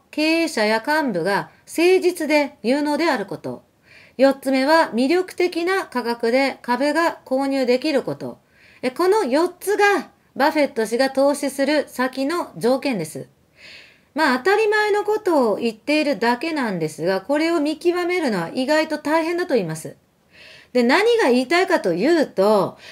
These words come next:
今の中国にはそういった条件の揃う投資先がもうないということです。え、実際にバフェット氏は、え、昨年の時点ですでに中国に見切りをつけて、え、中国の電気自動車の会社である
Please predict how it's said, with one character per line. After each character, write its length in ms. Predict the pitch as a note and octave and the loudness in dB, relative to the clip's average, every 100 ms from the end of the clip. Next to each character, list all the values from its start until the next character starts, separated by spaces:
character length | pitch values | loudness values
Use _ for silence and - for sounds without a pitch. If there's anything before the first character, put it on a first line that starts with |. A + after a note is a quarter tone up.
| - | -2
今 340 | F4 A4 A#4 | 2 4 4
の 180 | F4 A#3+ | 4 0
中 440 | - F4 F#4 D#4 D4 | 0 0 4 2 2
国 140 | G#3 | 0
に 40 | |
は 100 | F3+ | 0
そ 240 | F3+ D#4+ E4 | -4 -2 0
う 60 | |
い 40 | D#4+ | 0
っ 20 | |
た 160 | D4+ G#3 | 0 2
条 400 | D4+ G4 G#4 E4+ | 2 4 4 4
件 380 | G4+ G4+ E4+ | 2 2 0
の 140 | A3+ F#3 | -2 -4
揃 460 | - B3+ F4 F#4 F3+ | 0 2 4 4 2
う 120 | - _ _ | -2 _ _
投 240 | C#4 C#4 C#4 | 2 4 4
資 60 | |
先 300 | C4+ C4 B3+ | 0 0 0
が 120 | A#3+ | 0
も 240 | A#3 F4 C4+ | 2 0 -2
う 40 | |
な 340 | F3 A3 G#4+ B4+ | 0 2 4 4
い 80 | |
と 140 | A4 C4 | 4 4
い 80 | F3+ | 2
う 60 | |
こ 100 | E3 | 0
と 100 | D#3 | -4
で 80 | C#3 | -6
す。 220 | C3+ A2+ - _ _ - - - | -8 -14 -16 _ _ -20 -20 2
え、 140 | A#3+ | 4
実 120 | A#3+ B3+ | 4 2
際 240 | D#4+ D#4+ | 2 2
に 120 | D#4 | 0
バ 160 | B3 F4 | 0 0
フ 80 | F4+ | -2
ェ 40 | |
ッ 60 | - | -2
ト 100 | F#3+ | -6
氏 160 | - | -4
は、 340 | G3 A#3 D3+ - _ - - - | 2 2 2 -6 _ -20 -20 -8
え、 80 | G#3+ | -6
昨 320 | G#3+ C4 D#4+ | 0 0 2
年 240 | D#4 D#4 D4+ | 0 0 0
の 100 | C#4+ | 2
時 160 | F4+ | 2
点 260 | F#4+ F#4 A#3+ | 2 0 0
で 100 | G3 | -2
す 180 | C4 D#4 | -2 0
で 140 | B3+ | 0
に 320 | B3 C4 - _ _ | 2 0 -2 _ _
中 300 | - F4 C4+ | -2 2 2
国 160 | G3+ E3+ | 2 -2
に 40 | |
見 140 | F#3+ G#3 | -6 -2
切 160 | D4+ | -2
り 140 | D4+ D4 | 0 0
を 100 | D4 | -2
つ 100 | - | -2
け 140 | A3+ | -2
て、 300 | F3+ B2+ C3+ _ - - | 0 -8 -8 _ -20 -8
え、 120 | A#3+ B3 | -4 2
中 320 | F4+ D#4+ C#4 | 2 2 0
国 140 | G#3 | 0
の 80 | F#3 | 0
電 300 | A3+ D4 D#4+ | 2 0 -2
気 80 | D#4+ | -4
自 180 | D4+ D#4 | -4 -2
動 220 | E4 D#4+ | -2 -2
車 140 | A3+ | -2
の 120 | F3 | -6
会 280 | F3 A#3 A#3 | -4 -2 -2
社 140 | A#3 A3 | -2 0
で 120 | A3 | 0
あ 140 | A#3+ | 0
る 240 | G3 D#3+ | 0 -2